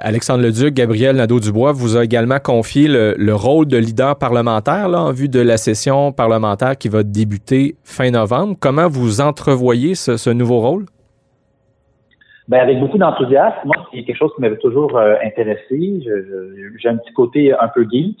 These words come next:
Speaker 2: <laughs> si on peut dire ça. Donc, les, les procédures, comment on négocie à l'Assemblée, les motions, les questions, et cetera, ça, j'ai toujours été un peu fasciné par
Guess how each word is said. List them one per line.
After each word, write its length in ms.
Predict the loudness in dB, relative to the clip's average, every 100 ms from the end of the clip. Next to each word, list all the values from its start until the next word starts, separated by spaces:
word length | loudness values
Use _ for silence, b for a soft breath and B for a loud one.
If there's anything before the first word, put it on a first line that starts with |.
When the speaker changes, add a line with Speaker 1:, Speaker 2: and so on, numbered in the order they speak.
| -16
Speaker 2:
<laughs> 100 | _
si 80 | -6
on 100 | -4
peut 160 | -4 -4
dire 200 | -4 -4
ça. 340 | -2 2 2 0 B B B B -12
Donc, 160 | -6 -4
les, 120 | -4
les 140 | -2 -4
procédures, 760 | -2 -2 -2 0 2 4 2
comment 240 | 0 0 0
on 80 | 0
négocie 460 | 0 0 -2 -2
à 40 | 0
l'Assemblée, 680 | 0 -2 -6 -2 -2 -2 -4
les 60 | -6
motions, 560 | -6 -8 -2 0 0
les 140 | -2 -4
questions, 440 | -8 -8 -4 -2
et 40 | -4
cetera, 380 | -8 -2 0 0
ça, 160 | -2 -4
j'ai 80 | -6
toujours 220 | -8 -8
été 100 | -6
un 40 | -10
peu 100 | -10
fasciné 400 | -14 -10 -8 -4
par 200 | -6